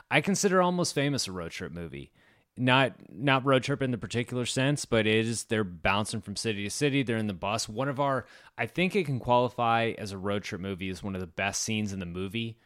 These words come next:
happens in a bus. The, the Tiny Dancer scene. So I think that, that is what would, would put Almost Famous up there. One of my favorite movies. Actually, in retrospect, I should have switched Almost Famous with my number two. My number two is Little Miss Sunshine. I,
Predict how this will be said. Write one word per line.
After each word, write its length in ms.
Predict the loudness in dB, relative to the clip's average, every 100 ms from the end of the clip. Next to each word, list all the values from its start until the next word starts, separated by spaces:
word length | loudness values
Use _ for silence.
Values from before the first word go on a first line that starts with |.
| _ _
happens 440 | -4 -4 -2 -8
in 80 | -6
a 60 | -8
bus. 560 | -8 -10 -8 -10 -10 -14 _ _ _ _ _ _
The, 480 | -10 -8 -8 -12 -16 -18
the 80 |
Tiny 340 | -10 -6 -4 -6
Dancer 400 | -8 -10 -12 -14
scene. 380 | -14 -14 -20 -20 _
So 180 | -14 -6
I 120 | -4
think 240 | -2 -4 -2
that, 380 | -2 -2 -4 -6
that 180 | -4
is 160 | -4 -6
what 220 | -8 -8
would, 280 | -8 -10 -12 -14
would 200 | -14 -12
put 200 | -10 -8
Almost 380 | -8 -8 -12 -12
Famous 320 | -14 -14 -14
up 120 | -14
there. 140 | -12
One 220 | -4 0 2
of 60 |
my 140 | 2 0
favorite 360 | 0 0 0
movies. 340 | -4 -2 -2 2
Actually, 460 | 2 2 -2 -6 -8 -20 -6
in 140 | 0
retrospect, 600 | 4 4 2 0 0 -2
I 120 | -2
should 200 | -2 2
have 120 | 2 0
switched 420 | -4 -2 -2 -2
Almost 360 | -2 -2 -2
Famous 360 | -2 -2 -2 -4
with 140 | -4
my 80 | -4
number 300 | -2 -2 -4
two. 260 | -8 -8 -6
My 100 | -6
number 260 | -6 -8
two 200 | -10 -10
is 120 | -8 -8
Little 220 | -4 -4
Miss 180 | -4 -4
Sunshine. 640 | -2 -4 -2 0 0 -2 -6 -20 -20 _ -12
I, 120 | -12